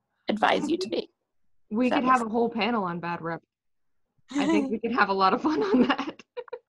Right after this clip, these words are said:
Speaker 2: Um, Natasha,
Speaker 1: I'm
Speaker 2: um, did you, um,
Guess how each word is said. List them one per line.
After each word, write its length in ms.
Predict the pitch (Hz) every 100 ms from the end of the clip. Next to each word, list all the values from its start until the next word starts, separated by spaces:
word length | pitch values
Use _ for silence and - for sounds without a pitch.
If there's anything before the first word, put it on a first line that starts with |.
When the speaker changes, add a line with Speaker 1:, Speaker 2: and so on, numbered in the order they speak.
| 494 _ - 285 294 320 - 233
Speaker 2:
Um, 400 | 254 254 220 -
Natasha, 480 | 220 160 160 285 -
Speaker 1:
I'm 80 | 320 _ _ _
Speaker 2:
um, 320 | 185 185 180 170 349 _ _ _ _ _ _ _ -
did 120 | 220
you, 680 | 214 240 247 247 233 214 190 -
um, 580 | 185 180 180 170 170